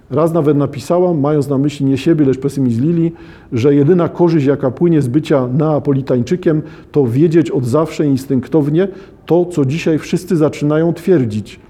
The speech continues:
że sen o nieograniczonym postępie jest w rzeczywistości koszmarem pełnym okrucieństwa i śmierci. I teraz państwo zauważcie,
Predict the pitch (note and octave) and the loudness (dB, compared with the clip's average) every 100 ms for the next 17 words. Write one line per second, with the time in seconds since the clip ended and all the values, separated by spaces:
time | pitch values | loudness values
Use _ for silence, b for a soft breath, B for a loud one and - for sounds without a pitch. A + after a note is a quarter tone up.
0 | b b b b - A2 C#3+ D#3+ F3 F#3 | b b b b -10 -2 -2 0 0 0
1 | F3 C3+ D3 E3+ D3 D3 C#3+ C3+ F3 E3+ | 0 2 4 4 2 2 0 0 0 2
2 | C#3 A#2 C3+ - D#3+ C#3 B2 D#3+ G3+ B | 0 0 -4 -2 0 0 0 0 -2 B
3 | B - A#2+ F3+ F#3 C3+ D3 A2+ C3 C3+ | B -4 2 2 2 0 0 0 -4 -4
4 | - F3 F3 D#3 D3 A#2+ D#3+ E3+ E3 - | -2 -2 -2 -4 -4 -4 -2 0 0 0
5 | D#3+ E3+ D#3+ C#3+ - C3+ E3 D#3+ - D3 | 2 2 0 -2 -6 -4 -2 -4 -4 -6
6 | D3 - D#3 C#3 - - F#2 E2+ - - | -6 -6 -2 -2 -4 -12 -12 -14 -16 -20
7 | - - - - b b b b b - | -20 -20 -20 -20 b b b b b -10
8 | B2 D#3+ D#3 D#3+ C#3+ D3+ D3 C#3 C#3 - | -2 0 0 -2 0 0 2 0 -4 -6